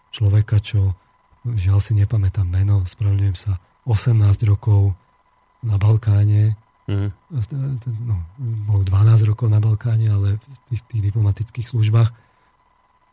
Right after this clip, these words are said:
Speaker 1: ktorý bol aj, aj prekontrolovať to v tom Radžaku a tak ďalej, že to celé smrdí,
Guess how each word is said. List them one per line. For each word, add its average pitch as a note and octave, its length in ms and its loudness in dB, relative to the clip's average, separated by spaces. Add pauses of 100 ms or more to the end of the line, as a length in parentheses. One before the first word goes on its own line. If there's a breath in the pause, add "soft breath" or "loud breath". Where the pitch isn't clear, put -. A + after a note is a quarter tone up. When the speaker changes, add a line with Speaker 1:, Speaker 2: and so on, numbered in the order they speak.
(120)
Speaker 1:
ktorý G#2+ 220 2
bol G#2+ 220 6 (120)
aj, G#2 220 6
aj A#2+ 200 -2 (720)
prekontrolovať G#2 600 0
to A#2 80 -4
v G#2+ 100 -6
tom G#2+ 140 0
Radžaku G2+ 560 2 (100)
a G2 140 -6
tak G#2 160 -2
ďalej, G2 420 2 (480 soft breath)
že A#2 80 -6
to - 140 -4
celé A2+ 340 4
smrdí, G2+ 680 0